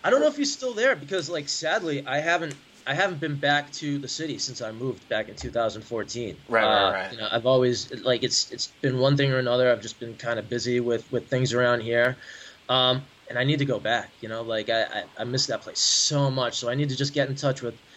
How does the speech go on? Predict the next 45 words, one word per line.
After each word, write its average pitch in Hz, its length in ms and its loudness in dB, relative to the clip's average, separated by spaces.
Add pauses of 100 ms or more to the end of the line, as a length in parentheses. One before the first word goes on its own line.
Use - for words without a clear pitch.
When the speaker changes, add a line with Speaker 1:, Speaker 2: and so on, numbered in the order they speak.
(320)
Speaker 1:
uh, 120 200 2
some 160 260 2
of 147 60 4
my 139 140 4
friends 139 420 2
and, 117 160 -10
and 120 140 -12
be 120 100 -4
like, 101 160 -4
"Hey, 139 180 0
dude, 113 240 -8
can 123 100 -6
I, 120 100 -4
can 123 180 -6
I 127 60 0
surf 143 320 2
on 139 100 4
your 123 100 -2
couch 135 320 2
for 123 380 2 (280)
a 131 80 -4
few 139 180 0
days? 123 280 2
I 117 80 2
just 127 200 -2
need 117 120 -6
to 107 60 -14
get 117 140 -4
back 107 200 2
to - 60 -12
the - 60 -12
city." 120 260 0
But, 117 280 2 (400)
I 131 140 0
mean, 123 520 -2
I, 127 240 0 (1000)
I, 160 240 2
I 160 80 4
know 196 320 4
he 214 160 -8
was, 185 420 2
so 139 360 0
when 127 200 -2
I 180 120 4
left, 156 500 0